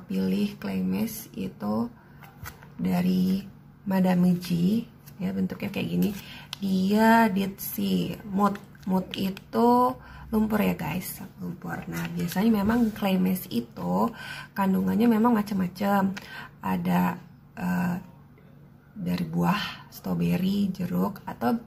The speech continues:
tapi banyak banget di pasaran itu dalam bentuk mood, lumpur, atau cortol. Eh,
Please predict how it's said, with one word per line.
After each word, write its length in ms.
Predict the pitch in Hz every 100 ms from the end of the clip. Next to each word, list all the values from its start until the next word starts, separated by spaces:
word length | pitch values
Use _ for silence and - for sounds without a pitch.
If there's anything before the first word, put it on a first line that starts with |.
| - -
tapi 400 | 202 196 269 247
banyak 400 | 208 196 202 190
banget 400 | 175 175 226 226
di 160 | 196
pasaran 560 | 202 202 - 185 185 196
itu 240 | 180 233
dalam 260 | 226 202 185
bentuk 340 | 180 180 240 - - - - 214
mood, 240 | 240 240
lumpur, 680 | 208 196 190 - 208 240 -
atau 260 | 175 180 208 202
cortol. 640 | 190 185 - 185 180 170 - - - - - -
Eh, 500 | - 190 185 190